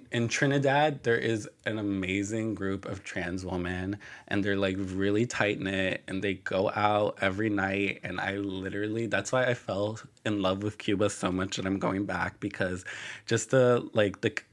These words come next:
gay community there, they're just, like, such amazing people, and yeah, I really fell in love, and everyone loves them, like,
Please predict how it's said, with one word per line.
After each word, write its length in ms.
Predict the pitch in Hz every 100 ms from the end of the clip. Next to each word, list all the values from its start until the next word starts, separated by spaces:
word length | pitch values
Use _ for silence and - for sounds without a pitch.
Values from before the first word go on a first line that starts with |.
| _
gay 180 | - 101
community 600 | 95 - 104 95 98 110
there, 380 | 107 110 113 113
they're 200 | 104 104
just, 320 | 98 104 -
like, 200 | 113 104
such 300 | - 101 95
amazing 540 | 95 87 92 95 98 92
people, 580 | 92 87 101 98 101 101 - - - _ -
and 520 | 98 92 90 95 92 -
yeah, 240 | 120 113
I 80 | 104
really 300 | 101 107 110
fell 240 | - 101
in 80 | 98
love, 240 | 98 95 95
and 160 | 110 -
everyone 540 | 110 120 127 127 113
loves 320 | 98 95 104 104
them, 400 | 95 92 90 92
like, 380 | 92 90 -